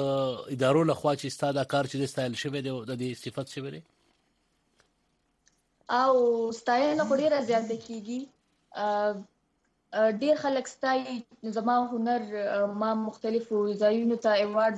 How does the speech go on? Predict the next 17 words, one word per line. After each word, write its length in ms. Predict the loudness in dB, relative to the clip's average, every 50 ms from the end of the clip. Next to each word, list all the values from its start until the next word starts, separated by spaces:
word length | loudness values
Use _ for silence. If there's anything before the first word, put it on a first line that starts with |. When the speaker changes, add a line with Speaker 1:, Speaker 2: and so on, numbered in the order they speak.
| -2 -4
Speaker 2:
دپاره 360 | -4 -2 0 0 0 0 0
او 180 | -2 -2 -4 -6 -8
دغې 260 | -6 -6 -4 -4 -4 -4
دپاره 420 | -2 0 0 2 2 2 0 -2 -4 -4
بیایي، 300 | -2 0 0 0 0 -2
خو 180 | -4 -6 -6 -4
تر 180 | 0 0 0 0
اوسه، 340 | 0 -2 0 0 0 0 -2 -10 _ _ _ _ -8 -2
آه، 340 | 0 2 4 4 4 2 2 0 -10 _ -4
چا 160 | 0 0 2
هم 300 | 2 2 2 2 2 2
دا 140 | 2 2 2
نه 80 | 2 2
دي 140 | 0 -2 -2
ویلي 200 | -4 -4 -6 -8
چې 120 | -10 -6
باید 280 | -2 2 2 2 2